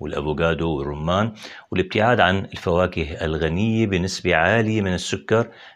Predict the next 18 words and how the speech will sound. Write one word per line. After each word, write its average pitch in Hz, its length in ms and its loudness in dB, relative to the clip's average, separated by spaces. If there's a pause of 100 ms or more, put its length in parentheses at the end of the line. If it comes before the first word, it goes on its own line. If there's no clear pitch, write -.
مثل 85 260 -2
الموز 85 800 -2
والمانجا 80 520 0
والأناناس. 90 800 0 (480)
هناك 135 280 4
فرصة 107 380 2
ذهبية 82 680 2
لعلاج 73 580 -2
مريض 78 320 -2
السرطان، 78 640 0
وهي 82 460 2 (320)
صيام 98 580 2
شهر 80 380 -2
رمضان 78 580 0
المبارك، 82 640 0
وأيضا 107 560 0 (120)
الصيام 87 680 -2 (140)
المتقطع. 95 800 -2